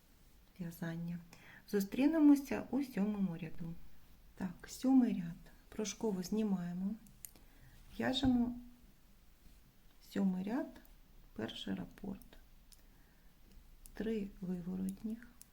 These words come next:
три лицьових, накид, одна лицьова,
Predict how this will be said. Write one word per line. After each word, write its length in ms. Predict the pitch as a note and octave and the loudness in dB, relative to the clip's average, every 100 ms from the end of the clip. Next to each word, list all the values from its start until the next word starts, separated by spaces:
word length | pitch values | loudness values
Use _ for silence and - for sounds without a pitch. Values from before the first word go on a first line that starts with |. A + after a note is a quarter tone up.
| - - - - - - - - - - - - - - - - - - - - - - - - - - - - - - - - - - - | -20 -20 -20 -20 -20 -20 -20 -20 -20 -20 -20 -20 -20 -20 -20 -20 -20 -20 -20 -20 -20 -20 -20 -20 -20 -20 -20 -20 -20 -20 -20 -20 -20 -20 -8
три 380 | G3 G3+ F#3+ G3 | -4 -2 -2 -4
лицьових, 880 | G3 G3+ G3 G3 F3 E3+ F3+ G3+ - - - - - - - - - - - - - - - - - - - - - - - - - - - - | -2 -2 -4 -6 -6 -6 -8 -10 -14 -20 -20 -20 -20 -20 -20 -20 -20 -20 -20 -20 -20 -18 -20 -20 -20 -20 -20 -20 -20 -20 -20 -20 -20 -20 -20 -6
накид, 640 | G3 G#3 G3+ - F#3+ G3 - - - - - - | -4 -4 -4 -2 -2 -4 -12 -20 -20 -20 -10 -2
одна 380 | G3 F3+ F3 | 0 0 -2
лицьова, 680 | F3+ G3+ - - A#3+ B3 C4 | -4 -6 -6 -6 -4 -2 -2